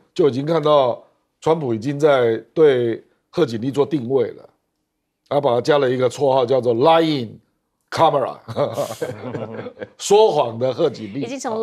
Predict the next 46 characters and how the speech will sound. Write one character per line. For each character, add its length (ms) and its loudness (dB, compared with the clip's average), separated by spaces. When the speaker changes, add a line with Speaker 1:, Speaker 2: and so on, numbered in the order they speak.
Speaker 2:
laughing 420 0
变 160 -6
成 140 -8
了 80 -6
lying。 440 0
Speaker 1:
哎， 200 0
他 80 4
现 160 0
在 100 2
讲 160 0
lying， 380 0
Speaker 2:
<laughs> 80 -20
嗯。 80 -10
Speaker 1:
哦， 220 -6
现 20 -6
在 100 -4
lying。 380 -4
那 240 2
当 140 2
然 160 0
他 160 2
的 380 2
川 300 0
粉 200 0
们 180 -2
还 140 -2
是 180 -2
很 160 -6
多 160 2
人 120 -2
在 100 -2
讲 200 -4
laughing 460 -6
啊， 320 -20
Speaker 2:
嗯。 300 -16
Speaker 1:
可 80 -2
是 60 4
他 120 2
现 160 2
在 60 0
已 20 -4
经 100 -6
开 120 2
始 80 -8
讲 220 -4
lying 680 -2